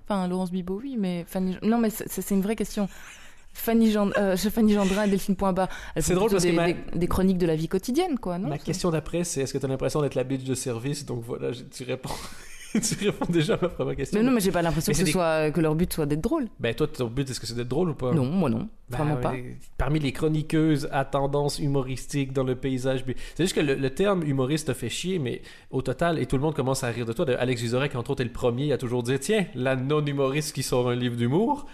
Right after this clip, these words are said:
Speaker 2: Mais, euh, si tes chroniques ont bien marché dans J'aime pas, c'est que ça faisait marrer les gens. Ça faisait pas marrer parce que c'était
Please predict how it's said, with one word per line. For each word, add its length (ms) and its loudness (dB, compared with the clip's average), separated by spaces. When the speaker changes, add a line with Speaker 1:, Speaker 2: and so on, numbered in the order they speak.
Speaker 2:
Mais, 240 -2
euh, 40 -10
si 180 -4
tes 120 0
chroniques 260 0
ont 60 2
bien 100 2
marché 300 0
dans 100 0
J'aime 160 -2
pas, 120 2
c'est 80 -2
que 60 -6
ça 80 0
faisait 160 -4
marrer 220 -4
les 100 -2
gens. 300 -2
Ça 140 0
faisait 200 0
pas 120 2
marrer 360 0
parce 180 -2
que 140 0
c'était 340 -4